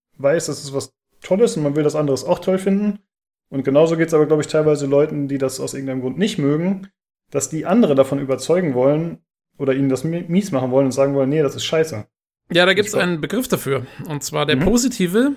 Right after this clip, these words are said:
Speaker 2: also dass du's bestätigt haben willst, ist, äh, Nachkaufresonanz. Und der
Speaker 1: Mhm.
Speaker 2: andere ist Nachkaufdissonanz. Ähm,
Speaker 1: Ah, okay.
Speaker 2: also das ist durchweg ein bekanntes Phänomen. Und ich glaube, genau das sieht man bei Star Citizen sehr, sehr, sehr genau. Also ich glaube, du hast absolut recht.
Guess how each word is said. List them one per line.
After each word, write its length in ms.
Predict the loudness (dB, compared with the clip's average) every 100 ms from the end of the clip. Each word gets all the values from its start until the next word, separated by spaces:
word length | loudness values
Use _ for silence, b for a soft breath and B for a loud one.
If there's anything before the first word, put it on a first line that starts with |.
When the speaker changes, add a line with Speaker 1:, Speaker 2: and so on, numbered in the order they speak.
| -6
Speaker 2:
also 200 | -8 -4
dass 200 | -2 -2 -4
du's 360 | -8 -8 -10
bestätigt 480 | -6 -4 -2 -2 -2
haben 220 | -4 -2
willst, 320 | -4 -4 -10
ist, 280 | -10 -6 -6
äh, 160 | -6 -6
Nachkaufresonanz. 1300 | -2 -2 -4 -6 -2 -2 -4 -6 -4 -4 -4 -6 -12 _ _
Und 120 | -6 0
der 80 |
Speaker 1:
Mhm. 60 | 2
Speaker 2:
andere 220 | 2 0
ist 140 | -4 -2
Nachkaufdissonanz. 1120 | -2 -2 -4 -6 -6 -8 -6 -8 -10 -14 -16 _ -14
Ähm, 60 | -10 -6 -4
Speaker 1:
Ah, 440 | -4 -4 -6 -10
okay. 140 | -14 -18 -20 -20 -10
Speaker 2:
also 680 | -4 -4 -2 -2 0 -2 -4
das 260 | -6 -6
ist 140 | -4 -4
durchweg 260 | -2 -2
ein 100 | -4
bekanntes 380 | -6 -6 -6 -6
Phänomen. 340 | -6 -4 -2 0
Und 120 | -2
ich 80 | 0
glaube, 260 | 0 2
genau 240 | 2 2 2
das 400 | 0 -4 -6 -8
sieht 360 | -10 -6 -4
man 120 | -2 0
bei 120 | -2
Star 200 | -2 -4
Citizen 360 | -4 -8 -8 -8
sehr, 420 | -6 -4 -2 -4
sehr, 360 | -8 -10 -10 -12
sehr 220 | -14 -14
genau. 200 | -14 -12
Also 140 | -12
ich 60 | -6
glaube, 160 | -2 -2
du 60 |
hast 100 | -4
absolut 300 | -6 -10 -8
recht. 260 | -8 -10